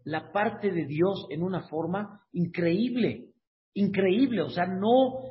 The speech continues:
tenían absolutamente ninguna duda. Y aparte de eso, los valores. ¿Qué, qué valoro en la vida?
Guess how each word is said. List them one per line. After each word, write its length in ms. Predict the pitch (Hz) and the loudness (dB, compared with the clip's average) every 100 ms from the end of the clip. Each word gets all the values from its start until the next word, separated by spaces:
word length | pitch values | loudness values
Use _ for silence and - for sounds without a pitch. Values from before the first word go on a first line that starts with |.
| - | -10
tenían 460 | - 165 170 220 220 | -4 -2 0 0 -2
absolutamente 1500 | 185 - - 156 208 - 160 156 180 185 180 220 220 220 - _ _ | -4 -6 -8 -6 -4 -4 -4 -2 -4 -6 -2 -2 -2 -8 -18 _ _
ninguna 760 | 151 156 170 170 196 220 214 143 | -4 2 2 2 2 2 2 0
duda. 640 | 156 233 202 120 - - - _ | 0 2 4 2 0 -14 -20 _
Y 80 | - | -8
aparte 440 | 143 - 208 208 208 | -6 -2 -2 0 2
de 200 | 175 202 | 4 2
eso, 560 | 202 208 202 - - - 170 | 4 0 0 -6 -16 -12 0
los 260 | 185 196 | 2 2
valores. 880 | - 165 170 196 233 214 156 - - _ _ _ _ | 2 2 2 4 4 2 0 -8 -18 _ _ _ _
¿Qué, 440 | - 254 262 233 - - - | -2 0 0 -2 -8 -8 2
qué 140 | 240 | 2
valoro 640 | 233 226 226 226 254 262 | 8 8 8 8 8 8
en 80 | 247 | 6
la 120 | 214 | 4
vida? 480 | 196 226 233 202 151 | 4 2 2 2 0